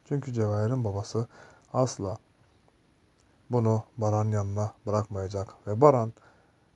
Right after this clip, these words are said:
Cevahir'e bir zarar vermediğini anlatmak istese de artık derdini anlatmak o kadar kolay olmayacak. Ve Dilan ise artık bebeği için hazırlık yapmaya başlayacak. Çünkü bebeğini kucağına almak için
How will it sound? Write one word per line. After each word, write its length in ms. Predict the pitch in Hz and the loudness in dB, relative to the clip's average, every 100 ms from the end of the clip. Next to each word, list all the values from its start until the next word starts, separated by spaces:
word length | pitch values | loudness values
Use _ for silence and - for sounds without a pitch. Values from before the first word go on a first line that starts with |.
| - | -6
Cevahir'e 480 | 117 110 110 123 117 | 0 2 2 2 0
bir 80 | |
zarar 320 | 110 113 107 107 | 0 0 0 0
vermediğini 580 | 113 110 104 101 104 104 _ - | 0 0 -2 -4 -6 -10 _ -6
anlatmak 440 | 110 107 107 107 | -2 -2 -2 -6
istese 360 | - - - 123 | -8 -8 -2 0
de 160 | 120 120 _ | 0 -4 _
artık 400 | 120 120 - 113 | -4 -4 -4 -8
derdini 320 | 110 107 104 107 | -4 -2 0 -2
anlatmak 420 | 107 110 - 113 - | -2 -6 -10 -10 -6
o 120 | 110 | -2
kadar 320 | 110 107 113 | 0 0 -4
kolay 320 | - 104 104 | -4 -2 0
olmayacak. 480 | 107 101 98 95 92 - - - - - _ _ _ _ _ _ _ - | 0 -2 -6 -6 -10 -12 -20 -20 -20 -20 _ _ _ _ _ _ _ -4
Ve 100 | 120 | 2
Dilan 260 | 127 175 180 | 6 6 4
ise 360 | - 123 127 - _ 127 | 2 0 -4 -6 _ -2
artık 340 | 131 - 120 - _ _ - - | -2 -2 -10 -12 _ _ -16 -4
bebeği 340 | 113 113 139 | 0 2 2
için 220 | 135 123 120 | 2 -4 -6
hazırlık 520 | - 113 117 113 - | -2 -2 0 -2 -4
yapmaya 460 | 113 107 104 113 - - | -6 -4 -2 -2 -4 -6
başlayacak. 580 | 104 - 98 98 101 - - | -8 -6 -6 -4 -4 -6 -12
Çünkü 400 | - 160 147 113 - _ - - _ _ - | -4 -4 -2 -6 -6 _ -20 -20 _ _ -4
bebeğini 540 | 113 110 104 107 117 - _ _ _ _ _ _ - - - | 2 4 4 4 2 -2 _ _ _ _ _ _ -20 -20 -18
kucağına 420 | - 110 104 107 | -2 2 4 4
almak 340 | 104 107 117 - | 2 2 -2 -2
için 240 | - 113 | -6 -6